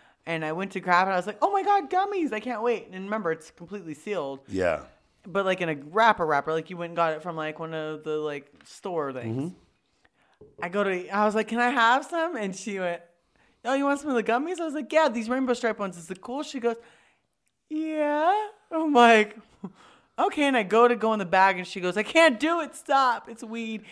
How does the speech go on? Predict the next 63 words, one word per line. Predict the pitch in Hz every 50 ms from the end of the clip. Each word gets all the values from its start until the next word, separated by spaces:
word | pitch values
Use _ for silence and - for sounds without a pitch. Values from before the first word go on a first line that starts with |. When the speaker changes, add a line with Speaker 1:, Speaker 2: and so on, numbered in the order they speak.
| - - _
Speaker 1:
And | - 185
the | 196
minute | 214 233 247 233
I |
open | 220 214 220 202
the | 180
bag, | 165 160 170 175 185 190 170
you | 170 165
can | 165 156
just | 151 147 - - -
smell | 165 165 165 165 160
that | 160 - -
Speaker 2:
Oh, | 85 92 - -
Speaker 1:
fucking | - 101 98 - 95 92 87 87 85
smell. | 82 82 85 - 92
And | 90
Speaker 2:
yeah. | 90 87
Speaker 1:
I'm | 82 82 82 80
like, | 76 69 - _ -
"What?" | 170 254 330 349 339 339 - _ _ _ _ -
And | - 185 175
she's | - 165 170
like, | 175 160 160 160 160 _ -
"Only | 175 165 160 160 160 151
you | 143 143 147 135
say | 135 - - 156 131
that | 123 127 110
about | 107 - 123 - -
my | 143 147 160
stuff." | 160 - - - - - - -
Speaker 2:
You | - 107 107
would | 113 113
be | 101 101
messed | 98 98 92 87 - - 104
up | 101 98 82
if | 82 76
you | 82 82 80
did | 80 78 73
that, | 78 76 76 76 - -
yeah, | 76 80 80
right? | 71 80 85 95
'Cause | 175 190
Speaker 1:
Well, | 196 190
Speaker 2:
you | 196
Speaker 1:
yeah. | 202 180 147
Speaker 2:
don't | 131 -
do | 101 85
that. | 78 - - - _
Speaker 1:
Well, | 185 185 -
I | 175 190
don't | 190 196 185 160
do | 165 165
anything. | 214 247 247 - 160 147
I've | 143 139
never, | 165 190 190 151 120 113 135 143
so | - - 151 139 131 127 135 143 135 143 _ _
it'd | - 143
be | 139 143 139 139 139 135 - _ -
weird. | 139 139 127 123 131 135 - _
Speaker 2:
The, | 95 95 107 113 107 101
uh, | 101 95 98
I'm | 101
gonna | 143